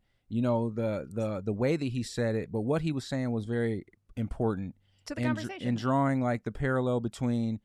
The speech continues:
Speaker 1: you know, us leaving our guns laying around in our houses or in a car that can get stolen and, you know, suicide, which is something we don't talk
Speaker 2: Yeah.
Speaker 1: about a whole lot, but,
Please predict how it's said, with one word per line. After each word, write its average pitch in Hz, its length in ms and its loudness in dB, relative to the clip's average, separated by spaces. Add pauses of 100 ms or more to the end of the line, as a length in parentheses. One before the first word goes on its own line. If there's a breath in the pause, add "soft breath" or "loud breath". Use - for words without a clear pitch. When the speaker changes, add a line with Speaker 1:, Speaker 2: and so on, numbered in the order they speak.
(260)
Speaker 1:
you 113 120 0
know, 113 260 4
us 123 260 0
leaving 123 240 2
our 113 140 2
guns 123 340 2
laying 120 200 0
around 117 380 0
in 110 80 0
our 104 140 -2
houses 123 520 -4
or 107 220 -2
in 107 80 -12
a 113 60 -12
car 123 580 0
that 104 100 -12
can 113 120 -12
get 101 140 -14
stolen 123 680 0 (380)
and, 113 400 0
you 110 100 -2
know, 107 140 -2
suicide, 110 680 0
which 110 180 -6
is - 60 -8
something 131 300 -2
we 147 100 0
don't 139 180 -2
talk 151 200 0
Speaker 2:
Yeah. 143 60 -2
Speaker 1:
about 113 200 0
a 104 60 -2
whole 135 220 0
lot, 104 260 -2
but, 107 220 -4